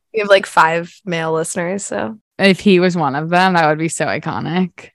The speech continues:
Speaker 1: That would actually be so insane.
Speaker 2: I remember, I think I was, it took me a while to get over the phase of, like, boys are gross. 'Cause
Speaker 1: Mm-hmm.
Speaker 2: I, I think I still kind of feel like that. Like, I still carry a lot of that,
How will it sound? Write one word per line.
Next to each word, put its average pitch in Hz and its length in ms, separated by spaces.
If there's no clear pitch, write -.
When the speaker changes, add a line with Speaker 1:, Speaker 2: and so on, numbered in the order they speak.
Speaker 1:
That - 80
would 196 100
actually 185 420
be 180 200
so 170 280
insane. 220 580
Speaker 2:
I 311 160
remember, 403 400
I 220 120
think 370 260
I 190 300
was, 180 1000
it 220 120
took 277 180
me 339 160
a 339 80
while 185 380
to 196 120
get 180 180
over 170 200
the 175 140
phase 170 380
of, 165 400
like, 202 240
boys 170 320
are 180 100
gross. 175 880
'Cause 233 80
Speaker 1:
Mm-hmm. 226 240
Speaker 2:
I, 269 160
I 254 40
think 302 160
I 339 80
still 190 400
kind 175 220
of 170 80
feel 165 160
like 170 160
that. - 220
Like, 185 100
I 175 100
still 175 280
carry 170 360
a 170 100
lot 165 200
of 170 140
that, 165 420